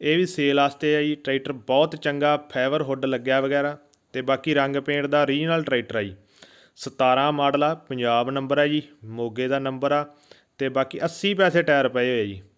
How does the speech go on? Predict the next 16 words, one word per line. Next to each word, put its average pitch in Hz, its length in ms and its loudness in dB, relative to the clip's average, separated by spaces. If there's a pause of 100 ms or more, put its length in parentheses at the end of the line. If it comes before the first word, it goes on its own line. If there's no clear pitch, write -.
(680)
ਤੇ 127 120 -4
ਫਸਟ 143 420 -2
ਓਨਰ 156 340 2
ਹੈਗਾ 147 240 4
ਜੀ, 151 120 -2
ਮੋਬਾਈਲ 135 420 0
ਨੰਬਰ 143 260 0
ਨੋਟ 135 240 -2
ਕਰ 135 200 0
ਲਓ, 147 200 0 (360)
ਅਠਾਨਵੇਂ 143 680 -2
ਇੱਕ 147 300 -4
ਸਤਵੰਜਾ 139 680 -2
ਛਿਆਨਵੇਂ 147 640 -6
ਇੱਕ 143 220 -6
ਚੁਹੱਤਰ। 139 640 -2